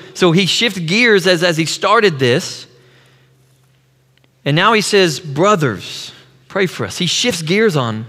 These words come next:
the reader. He says, "Brothers, pray for us. Greet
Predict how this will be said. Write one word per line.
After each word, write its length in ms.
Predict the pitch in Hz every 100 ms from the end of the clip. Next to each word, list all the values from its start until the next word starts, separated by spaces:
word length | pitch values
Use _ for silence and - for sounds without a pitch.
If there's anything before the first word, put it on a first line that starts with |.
| -
the 140 | 135 139
reader. 380 | 185 175 101 - - _ - _ _ _ _ _ _ _ _ _ _ _ _ _
He 60 | -
says, 160 | 233 147
"Brothers, 400 | 208 262 247 -
pray 300 | - 269 247
for 200 | 233 180
us. 140 | 143
Greet 280 | 180 247